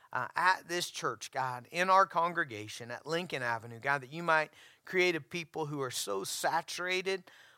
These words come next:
with the truth of the gospel that, God, that we can, we can see, we can spot error a mile away. We can, we can smell it, uh, when it's around the corner. We can, um, our, our spirit detects it, uh, at, at,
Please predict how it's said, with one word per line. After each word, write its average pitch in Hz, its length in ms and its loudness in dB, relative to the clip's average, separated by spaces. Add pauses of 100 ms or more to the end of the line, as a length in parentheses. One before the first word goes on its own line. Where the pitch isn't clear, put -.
with 156 240 0
the 151 100 -2
truth 208 380 -6
of 196 100 -4
the 170 80 -2
gospel 127 720 0
that, 117 220 -10
God, 160 280 0
that 123 160 -8
we 170 140 -8
can, 113 320 -8 (420)
we 175 100 -8
can 165 200 -4
see, 180 480 -2
we 175 100 -6
can 160 180 -4
spot 165 560 6
error 160 320 4
a 131 60 2
mile 147 380 4
away. 143 400 0
We 147 160 -12
can, - 260 -16
we 151 100 -8
can 135 200 -6
smell 151 500 2
it, 175 180 2 (380)
uh, 135 240 2
when 139 160 -2
it's 143 180 -2
around 143 280 2
the 117 80 -8
corner. 170 500 -2
We 151 180 -6
can, 123 300 -4 (460)
um, 104 520 -6 (220)
our, 156 180 4
our 143 160 2
spirit 165 640 -2
detects 135 600 -8
it, 190 180 -8 (400)
uh, 135 200 2 (100)
at, 139 280 0
at, 139 140 -2